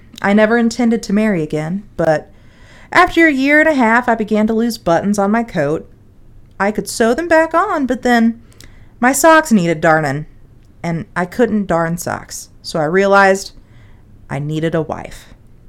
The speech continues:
Claudia had been one of our earlier employees. I had the occasion to observe her, and I knew how dependable she was and what her life was and how industrious she was. So I proposed to Claudia.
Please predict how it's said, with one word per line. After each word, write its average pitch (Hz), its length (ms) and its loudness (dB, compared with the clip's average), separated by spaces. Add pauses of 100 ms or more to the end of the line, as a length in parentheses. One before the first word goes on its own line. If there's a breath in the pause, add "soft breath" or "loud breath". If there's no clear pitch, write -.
(520 soft breath)
Claudia 277 400 4
had 220 120 2
been 196 220 2
one 208 140 4
of 196 60 4
our 180 160 4
earlier 190 340 2
employees. 202 640 -2
I 202 80 -2
had 196 260 -6
the 175 140 -2
occasion 175 640 -6
to 175 140 -2
observe 180 420 -2
her, 104 320 -4 (260 loud breath)
and 196 140 0
I 202 80 2
knew 277 160 2
how 294 160 0
dependable 233 600 -2
she 170 220 -6
was 151 320 0
and 202 220 -2
what 175 160 -4
her 269 160 -6
life 214 340 -4
was 202 300 -4
and 226 100 -8
how 277 160 -12
industrious 156 800 -10
she - 220 -12
was. - 340 -12 (460 loud breath)
So 269 480 0 (240)
I 151 80 -2
proposed 156 420 -6
to 175 60 -6
Claudia. - 500 -6